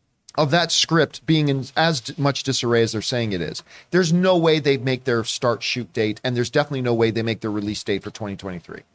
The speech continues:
No way. And then we started talking the other day of in Hollywood productions,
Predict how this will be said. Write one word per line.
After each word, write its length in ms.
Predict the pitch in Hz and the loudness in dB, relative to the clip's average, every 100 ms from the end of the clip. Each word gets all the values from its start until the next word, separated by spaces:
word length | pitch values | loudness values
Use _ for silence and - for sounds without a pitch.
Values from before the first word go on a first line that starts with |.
| _ _ 127 | _ _ 0
No 200 | 131 113 | 2 2
way. 180 | - - _ _ _ _ _ _ _ 160 | 0 -14 _ _ _ _ _ _ _ 0
And 160 | 175 | 4
then 280 | 190 185 170 _ - 127 156 | 4 2 -4 _ -14 -4 0
we 120 | 208 | 2
started 360 | - 220 208 | 2 2 2
talking 340 | 208 220 254 220 | 2 0 2 2
the 80 | 185 | 2
other 140 | 156 | 4
day 160 | 147 139 | 4 4
of 160 | 135 - | 2 -2
in 320 | 175 226 269 | 2 2 0
Hollywood 500 | 233 208 208 202 180 | 0 2 4 4 2
productions, 840 | 175 135 147 165 - 110 87 - | 0 2 2 2 0 -2 -2 -6